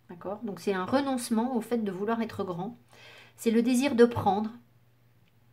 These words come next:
C'est le désir de tenir, ça c'est le troisième renoncement. Le désir d'avancer et le désir de se maintenir aux dépens d'autrui. Ça, ce sont les cinq plaies, les cinq vacuités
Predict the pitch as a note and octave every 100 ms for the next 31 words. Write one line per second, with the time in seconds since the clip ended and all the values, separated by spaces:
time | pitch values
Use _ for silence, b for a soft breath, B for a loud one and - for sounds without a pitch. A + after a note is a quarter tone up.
0 | _ _ _ B B - G#3+ A#3+ B3 C4+
1 | A#3 A#3 C#4 A#3 G#3+ B3+ - - - -
2 | - A#3+ A3+ A3+ G#3+ G3 F#3+ F#3 F#3 A#3+
3 | b b b - A3 B3+ B3 C4+ A#3+ A#3+
4 | A3 A3 - F#3 - _ _ _ b b
5 | b - G#3 G#3+ B3+ B3 D4 A#3 A#3 A3+
6 | B3 C#4 C4 A#3+ B3 A#3 G3+ A3 A#3 A#3+
7 | A3+ A3 - G#3 F3 - - C#4 G3+ A3
8 | G#3 C4+ C4 G#3+ - B3 A#3 G3+ G#3 A3
9 | G#3 C4 B3+ A#3 A#3 - A3 - A#3 A#3